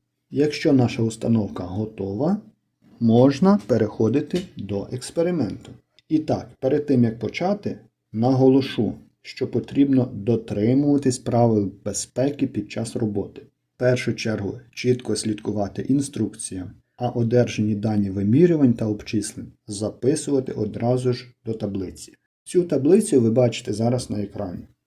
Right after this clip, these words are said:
Перенесіть її в робочий зошит. Якщо справились, починаємо виконувати експеримент. І так, перше. У верхній частині жолоба зробіть позначку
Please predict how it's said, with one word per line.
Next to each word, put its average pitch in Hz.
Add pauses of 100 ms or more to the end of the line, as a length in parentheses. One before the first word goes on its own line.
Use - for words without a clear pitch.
(220)
Перенесіть 127
її 170 (180)
в 107
робочий 110
зошит. 98 (760)
Якщо 131
справились, 113 (400)
починаємо 131
виконувати 113
експеримент. 151 (500)
І 156
так, 120
перше. 123 (300)
У 143
верхній 127
частині 110
жолоба 156
зробіть 113
позначку 139